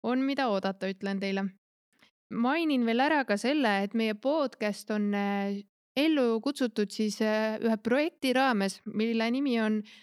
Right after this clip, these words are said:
Noorte heaolu ja edukuse arendamine tänu aeglasele elustiilile. Ja seda projekti toetab, äh, sihtasutus Archimedese noorteagentuur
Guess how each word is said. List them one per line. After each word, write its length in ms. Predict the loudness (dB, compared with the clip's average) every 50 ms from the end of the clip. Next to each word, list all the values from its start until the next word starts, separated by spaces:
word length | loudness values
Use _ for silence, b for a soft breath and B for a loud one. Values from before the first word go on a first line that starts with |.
| B -2
Noorte 440 | 0 2 2 0 -2 -2 -4 -4 -2 -2
heaolu 520 | 0 0 0 2 2 2 0 0 0 0
ja 180 | 0 0 0 0
edukuse 520 | 0 0 -2 -4 -4 -4 -6 -4 -2 0
arendamine 720 | 0 0 2 2 2 2 2 2 2 2 2 2 2 0 -2 -4 _ B B B B B -2
tänu 240 | 0 0 2 2 2
aeglasele 680 | 2 2 2 2 0 0 2 2 2 2 2 2 2
elustiilile. 760 | 2 0 0 -2 -4 -6 -4 -2 0 0 0 0 0 0 -2 -4 -6 -6 -4
Ja 100 | -4 -4
seda 240 | -4 -4 -4 -4
projekti 600 | -4 -2 -2 0 0 0 0 -2 -4 _ -6 -4 -2
toetab, 500 | 0 0 0 0 0 -2 -4 -2 -2 -2
äh, 320 | 0 0 2 0 0 -2
sihtasutus 1040 | -4 -4 -4 -4 -4 -4 -6 _ -4 -2 -2 -2 -2 -2 -4 -4 -4 -4 -6 -4 -2
Archimedese 800 | -2 -2 -2 -2 -2 -2 0 0 0 0 0 -2 -4 -4 -4 -2
noorteagentuur 840 | 0 0 -2 -2 -4 -4 -2 -2 0 0 -2 -2 -4 -4 -6 -6 -6